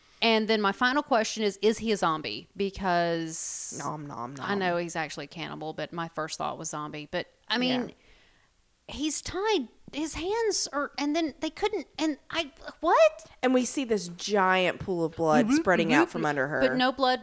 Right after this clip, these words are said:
Speaker 1: um, apparently, um, Miss Penguin.
Speaker 2: Yeah, Mama Penguin, no blood.
Speaker 1: Cobblepot.
Speaker 2: Yeah, Kabuput.
Speaker 1: Kabuput, Miss Penguin. Oh my
Speaker 2: Yeah.
Speaker 1: God. Mama Penguin, um, has no blood.
Speaker 2: Yeah.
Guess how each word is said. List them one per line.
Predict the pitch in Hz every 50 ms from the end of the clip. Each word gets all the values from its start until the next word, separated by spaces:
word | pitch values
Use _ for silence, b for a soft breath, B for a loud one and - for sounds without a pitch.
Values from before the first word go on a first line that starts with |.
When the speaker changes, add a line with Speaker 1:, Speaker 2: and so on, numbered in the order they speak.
| - -
Speaker 1:
um, | 214 220 220 208 196 -
apparently, | 196 - 240 247 240 247 - - 220 220 220 214 208 190 - - -
um, | 190 190 180 170 165 165 160 156 156 160 _ _ _ _ - - _ _ _ - - - - - - - - - - - -
Miss | 208 220 214 -
Penguin. | - - 240 220 190 196 180 170 165 160 - 214
Speaker 2:
Yeah, | 233 214 196
Mama | 180 190 185 196 214 220
Penguin, | 233 269 247 240 220 190 185
no | 175 175 190
blood. | 196 202 196 185 185 185 - -
Speaker 1:
Cobblepot. | 233 233 226 220 214 - 185 165 156 156 - - _ _ _ -
Speaker 2:
Yeah, | 214 185 165 170 - -
Kabuput. | - 269 247 240 226 220 - - - 202 _ -
Speaker 1:
Kabuput, | - 269 240 254 226 - - 233 226 - - - 220 -
Miss | - 202 202 - -
Penguin. | - 196 170 170 165 156 160 160 -
Oh | - 196
my | 185 175 175
Speaker 2:
Yeah. | 147 156
Speaker 1:
God. | 151 156 147 147 - B B B B B B B B B B B
Mama | 214 226 240 233 214
Penguin, | - 214 226 196 170 180 165 156 -
um, | - 175 196 190 180 175 170 165 160 - _ _ -
has | 180 196 226 202 208
no | 196 170
blood. | 151 156 151 139 139 151 156 - -
Speaker 2:
Yeah. | 175 110